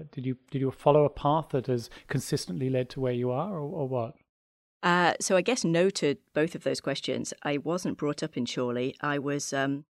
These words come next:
Speaker 2: my parents actually lived in South Korea, uh,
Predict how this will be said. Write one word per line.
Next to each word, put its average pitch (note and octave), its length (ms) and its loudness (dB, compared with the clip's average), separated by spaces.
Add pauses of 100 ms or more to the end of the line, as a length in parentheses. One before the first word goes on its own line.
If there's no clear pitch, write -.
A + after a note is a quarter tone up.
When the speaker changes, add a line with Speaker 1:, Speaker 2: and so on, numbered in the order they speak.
(540)
Speaker 2:
my D#3+ 140 0
parents F3+ 500 -2
actually D3+ 320 -2
lived C#3 240 -4
in C3 120 0
South C3+ 320 -4
Korea, C3 480 -2 (180)
uh, B2+ 360 -4